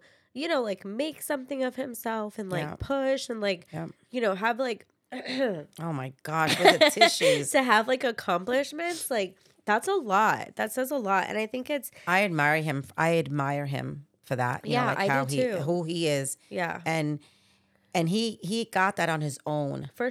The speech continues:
Speaker 2: You know,
Speaker 1: sure.
Speaker 2: like, you know, um, he strived, he s-, he decided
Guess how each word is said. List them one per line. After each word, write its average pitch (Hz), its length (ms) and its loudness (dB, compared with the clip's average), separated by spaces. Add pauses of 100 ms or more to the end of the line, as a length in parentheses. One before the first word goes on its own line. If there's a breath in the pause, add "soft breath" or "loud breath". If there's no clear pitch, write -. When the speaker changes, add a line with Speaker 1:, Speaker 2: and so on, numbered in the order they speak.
(100)
Speaker 2:
You 262 120 -4 (100)
know, 190 80 2
Speaker 1:
sure. 151 80 0
Speaker 2:
like, 135 240 -4 (320 soft breath)
you 175 80 -2
know, 147 300 0 (340 soft breath)
um, 139 480 -2 (240)
he - 260 -6
strived, 160 760 0
he 180 260 -2
s-, - 180 -8
he 214 180 -2
decided 147 840 0